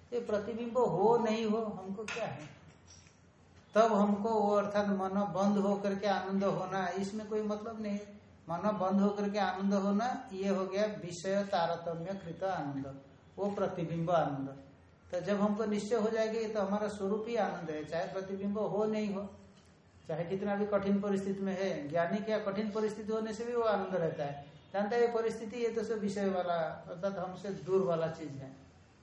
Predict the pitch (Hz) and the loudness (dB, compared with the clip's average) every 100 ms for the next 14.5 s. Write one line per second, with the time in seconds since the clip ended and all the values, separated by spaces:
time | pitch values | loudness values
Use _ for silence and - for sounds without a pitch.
0 | - 165 214 214 214 202 214 208 196 185 | -12 -4 -2 -2 -4 -8 -6 -6 -6 -6
1 | 180 156 156 - - 226 190 156 - - | -8 -10 -12 -16 -18 -14 -12 -14 -20 -20
2 | - - - - - - - _ - - | -20 -20 -20 -20 -20 -20 -20 _ -20 -20
3 | - - - - 160 - - - - - | -20 -20 -20 -20 -20 -20 -20 -20 -20 -20
4 | - - 180 180 147 151 208 - - - | -20 -6 0 2 2 0 -2 -8 -12 -20
5 | - - - - - - - - - _ | -20 -20 -20 -20 -20 -20 -20 -20 -20 _
6 | - - - - - - - - - - | -20 -20 -20 -20 -20 -20 -20 -20 -18 -16
7 | - - - - 190 208 208 - 208 202 | -16 -20 -20 -4 0 2 2 4 4 4
8 | 240 196 196 190 196 170 208 208 185 208 | 0 2 4 6 4 4 4 6 4 4
9 | 208 - 185 196 - 196 196 190 196 196 | 2 -4 -4 -2 -2 0 0 0 0 0
10 | 196 190 226 - 170 185 170 175 165 160 | 0 -2 -4 -4 -4 -4 -4 -2 0 0
11 | 202 185 180 202 185 - 170 175 208 160 | -2 -2 -2 0 0 0 -4 -4 -2 -4
12 | 165 143 - - - - - - - - | -6 -8 -6 -2 -2 -2 -14 -18 -8 -6
13 | 208 247 240 202 208 214 214 214 196 196 | 0 2 2 2 2 0 2 2 2 -2
14 | 220 208 240 262 | -2 2 2 2